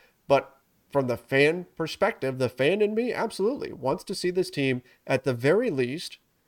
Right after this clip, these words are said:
you, you give it all. You go out on your shield if you have to.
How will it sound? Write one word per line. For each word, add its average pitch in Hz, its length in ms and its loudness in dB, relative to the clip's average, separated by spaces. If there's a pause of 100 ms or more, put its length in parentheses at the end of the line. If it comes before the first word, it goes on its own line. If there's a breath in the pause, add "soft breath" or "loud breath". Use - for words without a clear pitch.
(720)
you, 156 300 -2 (320)
you 147 160 -2
give 190 240 4
it 160 80 4
all. - 380 -4 (380)
You 143 160 4
go 156 280 4
out 175 260 0
on 160 260 2
your 175 140 0
shield 175 460 2
if 127 140 0
you 131 100 0
have 202 280 -4
to. - 260 -8